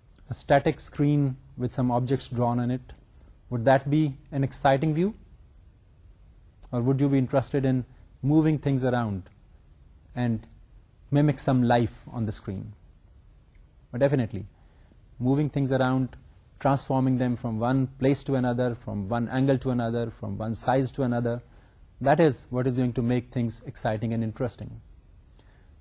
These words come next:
And that is what takes us to the word of three D transformations. So we are going to talk about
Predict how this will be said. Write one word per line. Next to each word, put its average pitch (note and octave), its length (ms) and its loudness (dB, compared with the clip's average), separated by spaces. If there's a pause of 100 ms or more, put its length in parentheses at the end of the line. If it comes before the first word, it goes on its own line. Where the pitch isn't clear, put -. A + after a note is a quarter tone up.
And A#2 140 -2
that C3 160 6
is C#3 320 2 (880)
what A#2+ 140 -2 (240)
takes D3 200 0
us D3+ 160 0
to A#2+ 240 -2 (240)
the A#2 120 -2
word B2 240 0
of C3 140 -2 (440)
three B2+ 200 0
D B2 280 0
transformations. - 880 -6 (880)
So - 180 -12
we A2 80 -4
are A2+ 60 -2
going A#2 200 -2
to A#2+ 160 -2 (120)
talk D#3 180 2
about B2 380 0